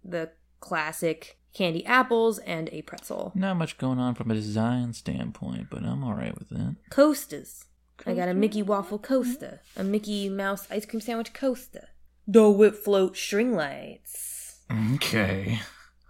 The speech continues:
Speaker 1: Which I thought you might enjoy. They're kinda
Speaker 2: Well,
Speaker 1: cute.
Speaker 2: it's thirty dollars for five of them.
Speaker 1: I don't know
Speaker 2: Bro.
Speaker 1: if there's just five of them.
Speaker 2: <laughs> I feel like that's what it's gonna
Speaker 1: Oh
Speaker 2: be.
Speaker 1: no, don't say
Speaker 2: It's gonna
Speaker 1: that.
Speaker 2: be like a s-, short-ass little string in there.
Speaker 1: We got some ice cream cups.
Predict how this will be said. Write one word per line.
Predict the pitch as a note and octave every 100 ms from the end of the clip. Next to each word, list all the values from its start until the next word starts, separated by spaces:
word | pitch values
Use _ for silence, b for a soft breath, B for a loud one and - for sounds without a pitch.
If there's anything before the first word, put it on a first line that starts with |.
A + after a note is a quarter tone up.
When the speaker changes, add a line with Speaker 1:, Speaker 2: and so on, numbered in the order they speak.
| _ _ -
Speaker 1:
Which | F#3
I | F3
thought | E3 D#3+
you | E3+
might | E3 D3
enjoy. | C#3+ C#3+ C#3+ C#3+ C#3+ - - - _ _ -
They're | B3+
kinda | F#4+ A4
Speaker 2:
Well, | C3 D3 C#3+ C#3 - - _ _ _ _ _ -
Speaker 1:
cute. | C#3
Speaker 2:
it's | -
thirty | - D#3+ C#3+
dollars | C3+ C#3 C3 A#2 A#2 - -
for | - A#2+
five | - A#2+ A#2 A#2
of | G#2 G2
them. | C2 - C2 - - - - -
Speaker 1:
I | A#3 A#3+
don't | B3+
know | G#3+ -
Speaker 2:
Bro. | -
Speaker 1:
if | F#3
there's | F#3+ F3+
just | F3 F3 -
five | C#3+ C#3 C3+
of | C3
them. | - D#3 -
Speaker 2:
<laughs> | -
I | D#3+
feel | D3 G#2
like | A2+ -
that's | - -
what | -
it's | -
gonna | - -
Speaker 1:
Oh | B3 C4+
Speaker 2:
be. | C#4
Speaker 1:
no, | D#4 E4 F#4+ G4+ F4 D4+
don't | C#4+ D4
say | D#4 D4+
Speaker 2:
It's | D4
gonna | A3
Speaker 1:
that. | F3+ C3
Speaker 2:
be | B2+
like | B2+ -
a |
s-, | - - - C4
short-ass | - - - B2+ A#2+ A#2 A#2 A#2+
little | A2+
string | - A#2+ A#2 A#2
in | A#2
there. | A#2
Speaker 1:
We | C#4 D4+
got | B3+ B3
some | G3
ice | F3 E3+
cream | F#3+ E3+
cups. | F3 E3 - - -